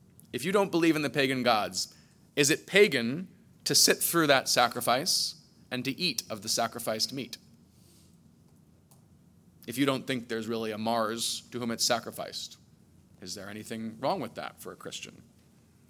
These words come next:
Is it pagan to bow to the emperor if the other people bowing to him think he's a god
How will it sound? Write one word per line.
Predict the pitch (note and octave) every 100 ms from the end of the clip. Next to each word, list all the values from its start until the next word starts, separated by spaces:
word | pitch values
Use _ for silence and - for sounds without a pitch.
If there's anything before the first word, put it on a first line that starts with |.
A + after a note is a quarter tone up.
| - _ _ _ -
Is | D#3 F#3
it | G3+
pagan | G3+ F3+ F#3 F3
to | D#3
bow | C#3+ D#3 F3 F3+
to | D3+
the | D3
emperor | E3 - F#2 A#1 G#1+ _ _ _ _ -
if | B2+ C3
the | D3
other | D#3
people | D#3+ C#3+ C3
bowing | B2 C3 C3 B2
to |
him | A#2+ A#2
think | A2 A2+
he's | A2+ G#2+
a | G2+
god | B2 G#2+ F#2 G#2